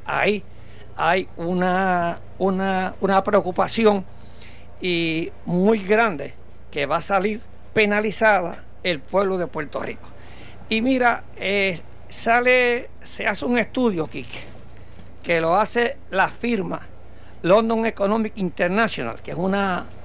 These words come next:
una famosa firma prestigiosa, y dice que la Autoridad de Energía Eléctrica tendría que aumentar la tarifa todos los años para poder cumplir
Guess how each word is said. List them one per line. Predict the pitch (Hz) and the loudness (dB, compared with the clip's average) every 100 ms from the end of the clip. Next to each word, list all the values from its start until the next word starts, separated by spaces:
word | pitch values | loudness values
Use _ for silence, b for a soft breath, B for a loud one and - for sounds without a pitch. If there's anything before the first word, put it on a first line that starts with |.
| - | -2
una | 170 196 | 2 2
famosa | - 175 147 180 - 196 180 156 127 - B B B - | 2 0 4 2 4 4 6 4 -4 -10 B B B 0
firma | 185 208 196 | 2 2 0
prestigiosa, | 190 175 160 180 160 226 196 - - - B B B B - | 0 -4 -2 0 4 4 4 -4 -10 -12 B B B B -6
y | 196 | -6
dice | 196 262 233 208 - | -2 0 0 -2 -4
que | 190 190 | 0 2
la | 185 | 2
Autoridad | - 175 185 | 0 0 2
de | 233 247 | 4 2
Energía | 220 247 | 2 4
Eléctrica | 240 247 - - 170 156 | 4 2 -2 -6 -4 -4
tendría | 156 165 220 226 | -4 -2 0 0
que | - | 2
aumentar | 220 202 190 226 | 2 2 0 0
la | 226 214 | 0 0
tarifa | 190 190 240 - - - B B B - | 0 0 0 -4 -8 -10 B B B 2
todos | 247 269 269 | 6 8 6
los | 262 - | 4 0
años | 294 277 175 - - - - - | 0 0 -2 -8 -12 -12 -12 -4
para | 165 156 | -2 0
poder | 160 185 - | -2 -6 -6
cumplir | 320 214 220 233 | -4 0 2 2